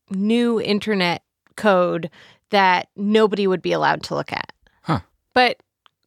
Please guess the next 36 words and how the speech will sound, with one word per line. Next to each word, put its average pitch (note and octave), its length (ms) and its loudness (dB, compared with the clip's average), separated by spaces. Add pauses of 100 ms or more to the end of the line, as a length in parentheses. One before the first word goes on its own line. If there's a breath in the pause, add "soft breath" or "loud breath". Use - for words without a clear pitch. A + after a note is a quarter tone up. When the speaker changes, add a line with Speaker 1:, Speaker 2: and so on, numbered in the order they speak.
Speaker 1:
Corey D4 300 2
has D4 180 0
a G#3+ 80 -2
theory A#3 640 -2
about F#3 580 -2 (300)
why G3 460 0
the G3+ 120 -6
W G3 340 -4
three G3 240 -6
C F#3+ 220 -4
is F#3 140 -4
considering G3+ 580 -2
this, B3+ 380 -6
and G#3 180 0
it - 100 -4 (140)
has A#3+ 320 -2
to C4 60 -8
do C4+ 100 2
with B3 120 0
some G#3 260 -2
new A#3 100 4
members G3 400 0
that G3 160 -6
joined F#3+ 380 -2
in F#3 140 -4
the F#3 80 0
last F3+ 300 0
few F#3+ 160 -2
years. F3 600 -4 (500 loud breath)
Members A#3 320 2
like G3 160 0 (120)
Netflix A3 760 0
and E3+ 320 -6
YouTube G#3+ 680 0
and D#3+ 400 -4 (200)
Viacom. G3 880 0